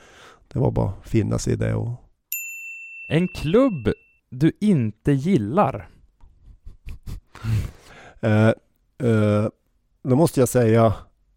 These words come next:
Speaker 1: H V sjuttioett. <laughs> Och det är inte på grund av att de är dåliga på det, men, dåliga på något sätt så, men jag har alltid haft problem att göra bra matcher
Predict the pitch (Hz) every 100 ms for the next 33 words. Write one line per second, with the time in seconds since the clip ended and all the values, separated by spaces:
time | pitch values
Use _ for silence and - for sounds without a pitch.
0 | _ _ _ _ _ _ _ - - 131
1 | 98 98 101 110 - - 131 - - -
2 | - - - 160 - - - 120 120 135
3 | 131 110 - 135 123 120 113 107 107 -
4 | - - - 123 117 110 107 110 104 107
5 | - 104 120 110 107 107 - - - 110
6 | 120 107 113 - 110 104 104 - 110 101
7 | 110 - 127 98 - 113 - 104 104 120
8 | 101 98 98 101 107 110 104 98 95 98
9 | - 113 98 92